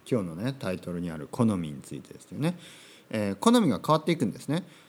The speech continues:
だから、あの、中学生とか高校生が読むような漫画になると、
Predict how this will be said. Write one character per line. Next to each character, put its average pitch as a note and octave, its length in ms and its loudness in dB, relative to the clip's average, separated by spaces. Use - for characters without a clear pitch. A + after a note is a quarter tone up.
だ D3+ 120 -2
か C#3+ 100 2
ら、 F#2+ 580 0
あ B2 140 -2
の、 G2+ 360 -2
中 F3 180 4
学 F3+ 160 6
生 G2 160 2
と F2 80 -6
か F2+ 100 -4
高 C#3+ 200 2
校 D3+ 160 2
生 G2+ 160 0
が G2 60 2
読 A#2 180 4
む B2 100 6
よ A2 80 2
う - 40 0
な F#2+ 100 -2
漫 C3 320 4
画 C3+ 100 8
に C3+ 80 8
な D3+ 180 6
る C3+ 120 2
と、 F#3 560 4